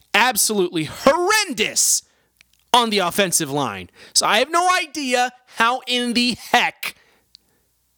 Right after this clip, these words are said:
out of all the players, Bills have. Dion Dawkins got selected.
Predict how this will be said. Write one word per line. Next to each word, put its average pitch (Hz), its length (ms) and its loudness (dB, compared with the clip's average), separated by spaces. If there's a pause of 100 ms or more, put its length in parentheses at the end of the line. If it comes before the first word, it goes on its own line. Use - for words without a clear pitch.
(160)
out 127 80 0
of 123 80 2
all 320 200 4
the 370 120 -6
players, 165 680 -2 (480)
Bills 160 280 0
have. 113 400 -2 (420)
Dion 143 380 0
Dawkins 160 600 0
got 113 220 -4
selected. - 440 -6